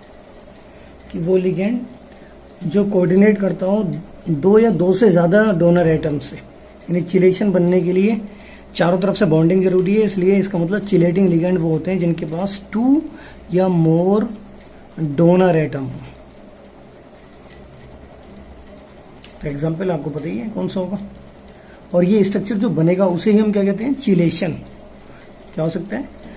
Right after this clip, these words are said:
एक compound में लिखता हूँ, सीयूईएन whole twice positive।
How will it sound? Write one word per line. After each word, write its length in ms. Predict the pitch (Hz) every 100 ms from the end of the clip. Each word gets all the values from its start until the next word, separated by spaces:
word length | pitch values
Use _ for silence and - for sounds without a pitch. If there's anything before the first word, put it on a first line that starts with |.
| - -
एक 260 | 160 135 - -
compound 360 | 175 165 175 180
में 100 | 170
लिखता 240 | 165 185
हूँ, 80 | 196
सीयूईएन 1200 | - - 202 196 208 226 - - 185 185 185 202
whole 520 | 202 165 160 185 190 185
twice 380 | 156 160 190 196 - -
positive। 440 | 160 170 143 147